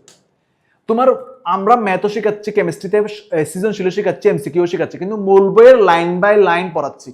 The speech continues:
কেন ভাই, কেন? কারণ যিনি মেডিকেলের অধ্যাপক, যিনি মেডিকেল কোয়েশ্চেন করবে, কিংবা বিশ্ববিদ্যালয়ের অধ্যাপক, যিনি বিশ্ববিদ্যালয়ের কোয়েশ্চেনটা করবে, উনি জীবনেও আমার শীট থেকে প্রশ্নটা করবে না। উনি যেখান থেকে করবে সেটা হচ্ছে মূল বই থেকে প্রশ্নটা করবে। সুতরাং এটা তোমাকে আমি ওয়ার্নিং দিয়ে রাখলাম, যারা মূল বই না পড়ে শুধুমাত্র শীটের পিছনে শুরুবা-,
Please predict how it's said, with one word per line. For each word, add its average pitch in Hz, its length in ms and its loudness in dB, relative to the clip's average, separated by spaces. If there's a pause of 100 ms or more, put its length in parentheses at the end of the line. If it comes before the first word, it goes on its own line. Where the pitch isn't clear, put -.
কেন 190 240 -4
ভাই, 135 140 -8 (120)
কেন? 156 240 -8 (520)
কারণ 180 360 -4
যিনি 175 280 -4
মেডিকেলের 196 460 -2
অধ্যাপক, 156 540 -6
যিনি 147 260 -8
মেডিকেল 143 320 -8
কোয়েশ্চেন 147 320 -10
করবে, 139 360 -8
কিংবা 202 220 -10
বিশ্ববিদ্যালয়ের 202 640 -4
অধ্যাপক, 165 400 -6
যিনি 156 120 -12
বিশ্ববিদ্যালয়ের 202 480 -4
কোয়েশ্চেনটা 165 320 -6
করবে, 143 460 -8 (320)
উনি 202 180 -4
জীবনেও 165 400 -6
আমার 143 340 -8
শীট - 280 -12
থেকে 147 140 -10
প্রশ্নটা 131 260 -16
করবে 117 260 -20
না। - 60 -20 (400)
উনি 185 160 -4
যেখান 226 240 -2
থেকে 208 160 -2
করবে 185 160 -8
সেটা 196 100 -10
হচ্ছে 160 140 -10
মূল 147 300 -6
বই 156 160 -6
থেকে 175 160 -6
প্রশ্নটা 135 280 -14
করবে। 127 180 -14
সুতরাং 233 400 -2 (540)
এটা 202 140 -2
তোমাকে 220 220 -4
আমি 208 120 -2
ওয়ার্নিং 196 440 0
দিয়ে 160 120 0
রাখলাম, 139 280 -8
যারা 156 200 -2
মূল 185 320 -2
বই 233 180 4
না 196 140 -2
পড়ে 143 200 -8
শুধুমাত্র 170 320 -10
শীটের 220 300 -6
পিছনে 180 260 -8
শুরুবা-, 147 340 -12